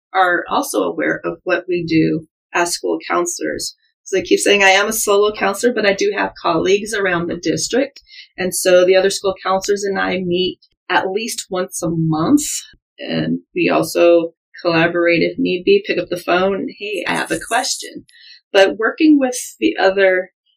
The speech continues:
um, school counselors is huge. But as I said,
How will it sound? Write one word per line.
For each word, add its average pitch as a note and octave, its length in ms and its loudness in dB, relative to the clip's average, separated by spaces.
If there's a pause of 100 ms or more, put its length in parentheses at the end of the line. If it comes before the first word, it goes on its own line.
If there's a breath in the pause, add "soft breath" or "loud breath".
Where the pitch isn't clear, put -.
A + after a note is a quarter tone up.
(120)
um, F#3 140 -4
school F#3+ 320 -2
counselors F3+ 440 -2
is - 360 -4
huge. A3 640 0 (340)
But G#3 140 0
as A3 120 -2
I A#3+ 40 -10
said, - 260 -4